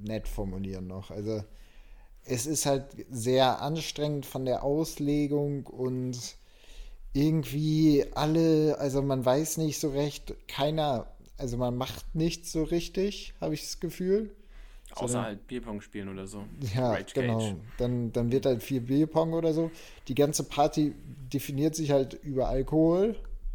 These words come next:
Speaker 1: Und, ähm, also dann wird da so, vielleicht gibt's mal so einen Dancefloor oder sonst was. Ein Dancefloor, oh Gott,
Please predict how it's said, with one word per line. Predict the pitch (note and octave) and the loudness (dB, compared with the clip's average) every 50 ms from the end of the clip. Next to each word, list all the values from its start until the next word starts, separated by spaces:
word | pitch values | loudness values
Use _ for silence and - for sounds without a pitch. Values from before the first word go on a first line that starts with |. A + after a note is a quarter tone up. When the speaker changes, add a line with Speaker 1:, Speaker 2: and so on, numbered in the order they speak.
| - - - - - - - - - - | -6 -8 -12 -18 -20 -20 -20 -20 -20 -8
Speaker 1:
Und, | - B2+ C3 D3+ D#3 D3 C#3 - - - - | -4 0 2 2 2 2 0 -2 -4 -2 0
ähm, | C#3+ C#3 C#3 C#3 C#3 C#3 C#3+ C#3+ C#3 C#3 C#3 B2+ A#2+ A#2 - - - - | 2 2 2 2 2 2 2 2 2 2 2 0 0 -2 -4 -8 -10 -8
also | - A#2+ A2 A2 A#2 A#2 | -4 -4 -2 0 0 -2
dann | G#2 F#2+ - G#2 G#2 G#2 G#2+ G2+ | -2 0 0 0 2 2 0 0
wird | A#2 A#2 - | 0 0 2
da | A#2+ G#2 G2 | 2 2 2
so, | G2 G#2+ G2 G2+ G#2 G2 | 2 0 0 0 0 0
vielleicht | F2 - - G#2+ G#2+ G#2+ G#2+ - | -2 -4 -4 -2 0 0 0 0
gibt's | - G#2+ - - | -2 -2 -2 -4
mal | A2 G#2 G2+ | -4 -4 -2
so | G2 G2+ | -2 -2
einen | G2+ G2 | -2 -2
Dancefloor | - G2+ F#2+ F#2+ G#2 G#2+ - - - - G#2 G2+ F#2+ G2 G2 G2 | -2 -2 -2 -2 -2 -4 -4 -6 -8 -6 -2 -2 0 0 0 -2
oder | G2 F#2+ F#2 F#2 | -2 -4 -4 -4
sonst | F#2 G2+ G2+ G#2 A2 - - - | -4 -4 -4 -4 -2 2 4 4
was. | A#2 A#2+ A#2+ - - - - - - - - - - - - - - - | 4 4 2 -2 -4 -6 -8 -8 -12 -14 -14 -14 -14 -16 -16 -18 -18 -16
Ein | - F2 - - - - | -14 -14 -14 -14 -12 -12
Dancefloor, | D#2+ E2+ E2+ D#2+ - - - - - A1 G#1+ - | -10 -10 -10 -10 -12 -14 -12 -12 -10 -10 -10 -10
oh | - - | -12 -12
Gott, | - F#2 E2 | -10 -10 -10